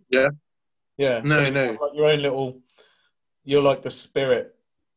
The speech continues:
Speaker 2: like, god, and these natives, like, worship you as, as this sort of, you know, deity.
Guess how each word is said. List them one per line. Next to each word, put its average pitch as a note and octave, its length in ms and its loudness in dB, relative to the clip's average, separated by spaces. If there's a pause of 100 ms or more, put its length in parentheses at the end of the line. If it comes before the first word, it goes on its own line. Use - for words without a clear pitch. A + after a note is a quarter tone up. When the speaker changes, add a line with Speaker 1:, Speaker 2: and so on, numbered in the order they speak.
Speaker 2:
like, A#2 280 -6
god, A2+ 300 0
and A#2 180 -8
these A#2 180 -10
natives, B2 480 -10
like, A2+ 140 -4
worship A2+ 480 -4
you A2 220 -10
as, G#2 180 -14
as A2 320 -14
this A2 200 -10
sort G2+ 260 -10
of, - 140 -20
you A2 120 -16
know, G2+ 120 -12
deity. A2 600 -10